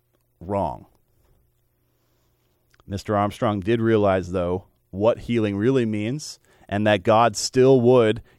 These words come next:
keep this promise even after his father had died. Hebrews eleven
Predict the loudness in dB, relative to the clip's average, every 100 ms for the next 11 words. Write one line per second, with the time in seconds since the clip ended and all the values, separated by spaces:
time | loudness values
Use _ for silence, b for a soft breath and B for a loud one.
0 | b -2 -2 0 0 0 -4 -2 0 0
1 | -2 -4 -8 b b 0 2 2 2 0
2 | -2 -2 -4 -2 -4 -4 0 2 2 0
3 | -2 -2 -2 -2 -6 -16 _ _ _ _
4 | _ _ _ _ _ _ _ _ _ _
5 | _ _ _ -4 0 2 2 2 4 2
6 | 0 -10